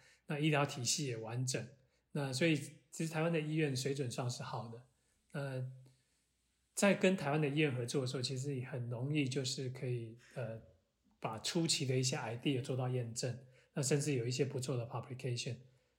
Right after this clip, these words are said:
那有了 publication 以后，我们在跟一些美国大的 institution 在谈的时候就会 smooth 很多。因为我们过去的经验一直是这样，就是我们跟美国一些单位在谈的时候，第一个问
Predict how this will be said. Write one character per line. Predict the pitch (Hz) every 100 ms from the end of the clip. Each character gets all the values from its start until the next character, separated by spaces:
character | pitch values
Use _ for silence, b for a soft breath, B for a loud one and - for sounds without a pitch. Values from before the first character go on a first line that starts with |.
| b
那 | 151
有 | 151 131
了 | 165
publication | - 139 131 170 170 151
以 | 135
后， |
我 | 139
们 | 113 117 120 123
在 | 127 143 131 123
跟 | 135 131 131 135
一 | 139
些 | - 135 135
美 | 131 117
国 | 113 120 120 123 B B B B -
大 | 175 143
的 | 127
institution | 123 113 147 143 131
在 | 127 131
谈 | 127 120
的 | 120
时 | 120 143
候 | 123 127
就 | 113 127 123 113 -
会 | 147 127 117 113 110 b b b
smooth | - - 143 131 123
很 | 120 110
多。 | 127 117 -
因 | 156
为 | 139
我 |
们 | 127
过 | 127 156
去 | 156
的 | 131
经 | 131
验 | 135
一 | 127
直 | 120
是 | 120
这 | 120 123
样， | 113
就 | 107
是 | 127 143 127 123 B B B B _
我 | 151
们 | 131
跟 | 143 156 156
美 | 143
国 | 123
一 | 127
些 | 135 143 139 139 135
单 | - 139
位 | 143
在 | 135 131
谈 | 127 113
的 | 117
时 |
候， | 131
第 | 139 156
一 | 151
个 |
问 | 135